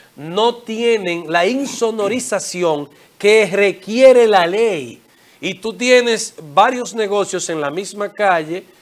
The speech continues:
eh, a todo dar con una música. Y dígame usted, si en dado caso esa familia que yo fui a visitar quiere vender la casa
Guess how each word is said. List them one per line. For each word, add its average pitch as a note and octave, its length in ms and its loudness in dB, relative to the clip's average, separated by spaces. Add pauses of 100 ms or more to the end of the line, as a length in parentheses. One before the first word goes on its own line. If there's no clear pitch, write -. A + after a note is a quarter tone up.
(280)
eh, C#3 180 -14
a D3 220 -4 (220)
todo A3+ 340 2
dar F#3+ 340 2
con E3 220 -8
una F#3+ 180 -4
música. D#3+ 560 -8
Y G#3 140 -8
dígame A#3 380 -4
usted, B2 380 -12 (1300)
si - 240 -6
en G3+ 160 0
dado A#3+ 280 0
caso F3+ 320 -2
esa F#3 200 -10
familia F3+ 400 -6
que D#3 120 -12
yo D#3 160 -10
fui D#3+ 160 -8
a D#3 80 -6
visitar C3+ 500 -16 (960)
quiere A3+ 320 2
vender F#3 420 -2
la E3+ 200 0
casa A#2 440 -10